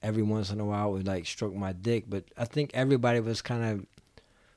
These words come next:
trying to gauge, like, "Okay, is the night over? Is it done?" And I kinda already knew in my head, like, "It's done."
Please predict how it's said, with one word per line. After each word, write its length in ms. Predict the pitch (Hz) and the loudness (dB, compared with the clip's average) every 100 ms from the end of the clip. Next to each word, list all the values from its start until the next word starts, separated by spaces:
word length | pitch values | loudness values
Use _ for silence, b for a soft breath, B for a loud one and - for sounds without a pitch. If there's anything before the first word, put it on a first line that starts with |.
| b | b
trying 220 | - 127 117 | -4 0 2
to 80 | |
gauge, 440 | 98 101 113 113 104 | 2 4 6 6 4
like, 200 | 101 95 | 0 0
"Okay, 220 | 98 95 90 | -4 -2 -2
is 160 | 87 | -2
the 100 | 87 | -2
night 240 | 90 117 123 | -2 0 2
over? 340 | 139 151 156 | 2 2 0
Is 180 | 135 101 | 0 0
it 160 | 104 | -2
done?" 400 | 110 117 131 127 - | 2 4 4 2 0
And 180 | 95 | 2
I 80 | 127 | 4
kinda 300 | - 165 139 | 4 6 6
already 380 | 113 123 117 110 | 6 6 6 8
knew 260 | 113 131 113 | 8 8 8
in 80 | |
my 140 | 110 107 | 6 2
head, 240 | 98 101 | 2 0
like, 260 | 95 92 - | 0 -4 -4
"It's 140 | 113 98 | -6 -4
done." 480 | 87 104 90 87 | 0 2 0 -4